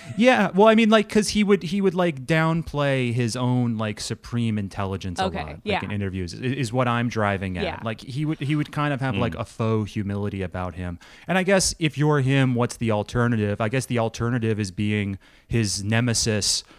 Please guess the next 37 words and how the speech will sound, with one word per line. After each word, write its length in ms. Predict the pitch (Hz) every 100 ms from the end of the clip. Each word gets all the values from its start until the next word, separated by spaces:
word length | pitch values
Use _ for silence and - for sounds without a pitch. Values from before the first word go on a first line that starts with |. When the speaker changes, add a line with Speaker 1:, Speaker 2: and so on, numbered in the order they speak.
| _ -
Speaker 1:
uh, 500 | 110 98 98 95 101
the, 240 | 110 107 104
the 240 | 104 101
Wario 800 | 95 110 120 120 113 104 104 101
to 160 | - 107
David 320 | 92 104 101
Foster 320 | - 104 -
Wallace's 460 | 104 104 104 107 90
Mario, 500 | 101 107 110 107 101
Bret 240 | 90 104
Easton 320 | 104 95 95 92
Ellis. 480 | 104 90 92 -
You 120 | 101 95
know, 180 | 92 156 269
he 40 |
doesn't 200 | 113 107
wanna 160 | 107 101
be 140 | 107
like 240 | 101 98 101
that. 500 | 104 104 95 92 277
Speaker 2:
<laughs> 460 | 285 - 262 - -
Speaker 1:
But, 340 | 127 127 131
Speaker 2:
Yeah. 140 | 196 160
Speaker 1:
but 180 | 143
I 120 | 143 143
do 200 | 180 180
think 240 | 180 147
that 140 | 147
there 160 | 147 131
is 100 | 120
some 320 | - 135 127
truth 540 | 113 123 120 110 - -
to 100 | 110
the 80 | 104
fact 360 | 113 107 -
that, 360 | 101 95 - -
um, 560 | 104 95 90 87 87